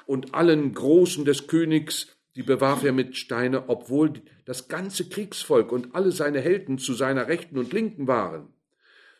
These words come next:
So aber rief Shimei, als er fluchte, „Hinaus, hinaus, du Bluthund, du ruchloser Mann! Der Herr hat über dich gebracht alles Blut des Hauses Saul,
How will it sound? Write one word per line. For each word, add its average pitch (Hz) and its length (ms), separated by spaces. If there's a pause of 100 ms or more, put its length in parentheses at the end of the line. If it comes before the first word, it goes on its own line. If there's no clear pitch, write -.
(360)
So - 340
aber 127 300
rief 127 240
Shimei, 123 500
als 113 280
er 117 140
fluchte, 123 560
„Hinaus, 127 680
hinaus, 156 640
du 143 220
Bluthund, 185 840 (220)
du 147 180
ruchloser 165 920
Mann! 131 520 (480)
Der 131 180
Herr 160 260
hat 147 240
über 160 220
dich 156 220
gebracht 156 420
alles 151 300
Blut 196 240
des 135 160
Hauses 151 360
Saul, 151 380